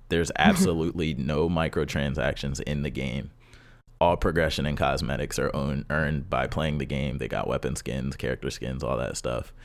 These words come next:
Speaker 1: And they're actually doing the old school, like, expansion pack D L C model where they're gonna have
Speaker 2: Yay.
Speaker 1: two D L Cs that are gonna add probably new campaigns and stuff. Um, 'cause right now I think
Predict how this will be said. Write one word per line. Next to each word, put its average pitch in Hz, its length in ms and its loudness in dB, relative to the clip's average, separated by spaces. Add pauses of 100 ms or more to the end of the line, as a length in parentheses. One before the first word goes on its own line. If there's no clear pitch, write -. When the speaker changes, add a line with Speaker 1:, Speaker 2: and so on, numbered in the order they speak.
(260)
Speaker 1:
And 82 140 0
they're 87 120 4
actually 90 360 2
doing 80 300 0
the 76 140 -2
old 78 340 0
school, 69 400 0
like, 64 320 -2
expansion 71 540 -2
pack - 380 -4
D 60 120 -4
L 58 100 -2
C 67 180 -2
model 55 500 -4
where 65 160 -2
they're 58 120 -4
gonna 67 220 -2
have - 100 2
Speaker 2:
Yay. 180 460 2
Speaker 1:
two 95 140 2
D 73 180 2
L 67 100 0
Cs - 540 -4
that - 120 -6
are - 40 -6
gonna - 240 -6
add 57 280 -6
probably - 240 -4
new 62 140 -4
campaigns - 540 -6
and - 120 -8
stuff. - 360 -8 (580)
Um, 62 460 -4 (760)
'cause 120 160 6
right 110 220 6
now 98 180 4
I 87 100 4
think 98 280 0